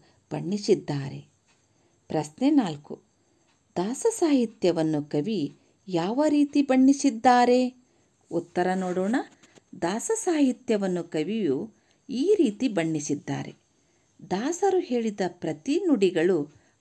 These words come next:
ಹವಳಗಳಂತೆ ಇವೆ ಎಂದು ಬಣ್ಣಿಸಿದ್ದಾರೆ. ಪ್ರಶ್ನೆ ಐದು, ಮಕ್ಕಳೇ ಕನ್ನಡ ಕಲಿಯಿರಿ ಎಂದು ಕವಿ ಏಕೆ ಒತ್ತಾಯಿಸುತ್ತಾರೆ? ಉತ್ತರ ನೋಡೋಣ. ಕನ್ನಡ ನುಡಿಯಲ್ಲಿ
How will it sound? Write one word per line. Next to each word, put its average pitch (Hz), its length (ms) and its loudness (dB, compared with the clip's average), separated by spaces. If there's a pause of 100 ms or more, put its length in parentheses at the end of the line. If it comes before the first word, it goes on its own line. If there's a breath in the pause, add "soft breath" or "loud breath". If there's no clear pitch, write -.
ಹವಳಗಳಂತೆ 233 800 2
ಇವೆ 143 420 -2 (460)
ಎಂದು 143 320 0 (440 soft breath)
ಬಣ್ಣಿಸಿದ್ದಾರೆ. 151 960 -4 (1040)
ಪ್ರಶ್ನೆ 151 400 -8 (280)
ಐದು, 139 320 -8 (680)
ಮಕ್ಕಳೇ 349 460 0
ಕನ್ನಡ 320 540 2
ಕಲಿಯಿರಿ 180 640 0 (240)
ಎಂದು 160 280 -6
ಕವಿ 170 400 -4 (420 soft breath)
ಏಕೆ 196 320 -2
ಒತ್ತಾಯಿಸುತ್ತಾರೆ? 285 1160 0 (840)
ಉತ್ತರ 170 440 -4
ನೋಡೋಣ. 180 440 -2 (920)
ಕನ್ನಡ 403 480 0
ನುಡಿಯಲ್ಲಿ 185 580 0